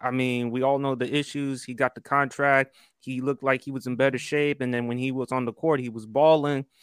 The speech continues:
And then the hamstring injury. It's been, what, since January since he suffered that injury, and now we're in March, so it's been, like, two months.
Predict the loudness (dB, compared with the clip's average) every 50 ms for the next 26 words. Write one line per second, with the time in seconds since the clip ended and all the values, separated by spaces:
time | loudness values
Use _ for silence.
0 | -20 -20 _ _ _ _ _ -10 -8 -4 0 0 2 2 2 0 0 0 -2 -2
1 | -4 -2 0 0 0 -2 -4 -6 -4 -4 -2 -2 -2 -2 -2 -4 -4 -2 -4 -4
2 | -4 -6 -12 _ _ _ _ _ _ _ _ 0 0 0 0 0 2 2 2 2
3 | 2 2 2 2 0 -4 -8 -8 -6 -6 -6 -8 -8 -4 -2 0 0 0 0 0
4 | 0 -2 -2 -2 -6 -8 -8 -8 -12 -8 -8 -8 -8 -6 -4 -2 -2 -2 -2 -2
5 | -4 -4 -4 -2 -2 -2 -4 -4 -4 -4 -4 -4 -4 -6 -8 -6 -4 0 2 2
6 | 2 4 2 0 0 -2 -4 0 2 2 4 4 2 2 -2 -8 -14 -16 -16 -6
7 | -2 0 0 0 -2 -4 _ -6 -4 -2 -2 -2 -4 -6 -10 -8 -8 -6 -4 -4
8 | -2 0 2 2 0 0 -4 _ -16 -14 -14 -14 -14